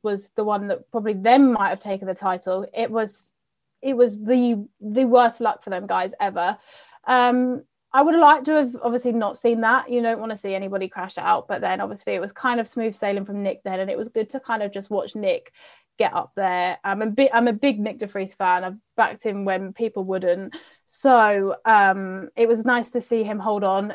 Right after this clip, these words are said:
Even then, he was, he was sending moves he really shouldn't have done. I was like, "You need to just slow down. We don't need to do this today."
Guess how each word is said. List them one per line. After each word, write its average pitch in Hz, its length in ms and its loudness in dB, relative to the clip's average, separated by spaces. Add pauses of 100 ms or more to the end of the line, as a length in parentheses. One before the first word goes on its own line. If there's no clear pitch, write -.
Even 254 220 2
then, 262 140 4
he 254 120 0
was, 247 140 -2 (120)
he 285 160 0
was 269 160 2
sending 277 300 6
moves 247 220 6
he 240 80 2
really 220 200 4
shouldn't 202 220 -4
have 202 80 -10
done. 196 220 0
I 196 60 0
was 214 120 -4
like, 208 160 -8
"You 233 100 -2
need 220 200 -2
to 214 120 -10
just 202 220 -8 (240)
slow 254 260 4
down. 220 480 4 (160)
We 247 140 0
don't 247 140 6
need 240 140 0
to 247 60 -8
do 202 180 0
this 202 200 -4
today." 202 460 0